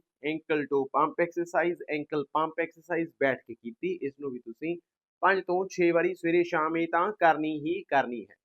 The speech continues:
ਸੋ ਇਹ ਸਨ ਆਸਾਨ ਕਸਰਤਾਂ। ਕਸਰਤਾਂ ਦੇ ਨਾਲ ਨਾਲ ਤੁਸੀਂ ਦਸ ਤੋਂ ਪੰਦਰਾਂ ਮਿੰਟ ਸਵੇਰੇ ਸੈਰ ਜ਼ਰੂਰ ਕਰੋ। ਜੇ ਸਵੇਰੇ ਨਹੀਂ ਮੌਕਾ ਮਿਲਦਾ ਤਾਂ ਸ਼ਾਮ ਨੂੰ ਸੈਰ ਜ਼ਰੂਰ ਕਰੋ।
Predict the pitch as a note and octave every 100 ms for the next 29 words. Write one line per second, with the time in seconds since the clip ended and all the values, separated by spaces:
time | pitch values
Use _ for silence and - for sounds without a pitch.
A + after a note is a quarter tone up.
0 | _ - G#3+ B3 B3+ B3 B3+ - G#3+ G#3+
1 | G#3+ G#3+ G#3 - F3+ - C3+ G#2+ - _
2 | F3 F#3 A#3 A#3+ B3+ B3 A#3 F#3+ F#3+ F#3
3 | G3 G#3 G#3 - G#3+ - F3+ A3 - A3+
4 | G3 F3 F#3 F#3 F#3 - F3+ F#3 F#3 -
5 | D#3 D#3 D#3 C3 B2 C#3 - G3+ F3 -
6 | _ _ _ _ E3+ G3 F3 F3 G3+ A3
7 | G#3+ F3+ F#3+ F3+ D#3+ D3+ E3 F3 F#3 F3+
8 | D#3 D3 D#3 D#3+ D#3+ - C#3+ C#3 B2+ D3+
9 | F3+ D#3+ D3 E3